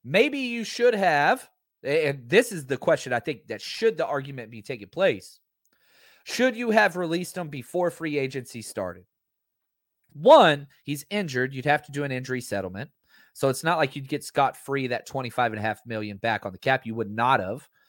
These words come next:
Um, but, but that's the big, like, "All right, cool. Maybe you should have." But here we are.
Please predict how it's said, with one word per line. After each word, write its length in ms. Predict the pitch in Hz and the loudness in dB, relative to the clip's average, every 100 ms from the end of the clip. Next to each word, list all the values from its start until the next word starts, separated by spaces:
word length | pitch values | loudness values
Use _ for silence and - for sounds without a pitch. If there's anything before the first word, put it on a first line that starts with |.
| _ _ _ _ - | _ _ _ _ 2
Um, 380 | 131 117 101 98 _ _ _ _ _ _ | 4 4 0 -14 _ _ _ _ _ _
but, 220 | 165 151 | 0 0
but 180 | 175 156 | -6 2
that's 320 | 220 254 - | 6 6 2
the 100 | 220 | -4
big, 520 | 160 196 190 175 151 - - | -2 2 2 2 -2 -16 -2
like, 220 | 143 127 | 0 4
"All 140 | 175 | 4
right, 240 | 156 113 - | 6 2 0
cool. 260 | 165 113 | -4 -4
Maybe 220 | 110 180 214 | 0 0 0
you 140 | 208 | -8
should 240 | - 185 | -2 -2
have." 140 | 107 - _ _ _ | -2 -10 _ _ _
But 440 | - 277 233 226 - - | -2 6 6 6 -2 -6
here 180 | 156 190 | -2 0
we 160 | 180 | 2
are. 220 | 131 85 | 0 -2